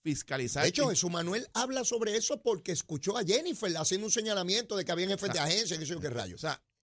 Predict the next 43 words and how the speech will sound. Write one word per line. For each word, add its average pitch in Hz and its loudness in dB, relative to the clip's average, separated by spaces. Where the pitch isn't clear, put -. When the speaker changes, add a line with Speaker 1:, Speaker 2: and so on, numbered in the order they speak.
Speaker 1:
el, 131 -2
el, 131 -4
el 127 -4
trabajo 165 -2
de 196 -2
los 156 0
legisladores, 139 -2
de, 127 -6
de 120 0
los 113 -4
legisladores, 117 0
que 95 -8
en - -4
este 120 -6
caso 139 -2
es - -2
un 143 -4
trabajo 131 -2
dual, 123 0
porque 90 -10
tienes 101 -4
que 117 -6
ser 131 -4
fiscalizar, 110 -6
fiscalizar 117 -4
responsablemente 123 -6
al 135 -2
Ejecutivo, 139 -4
pero 151 -6
también 101 -2
eres 117 -2
mayoría 113 -2
parlamentaria. 101 -4
Speaker 2:
Mm. 98 -6
Speaker 1:
Pues - -20
tienes 120 -4
dos 131 0
responsabilidades 117 -4
que - -10
tienes 107 -4
que - -8
ejercer. 107 -4
Speaker 2:
Mm. 113 -12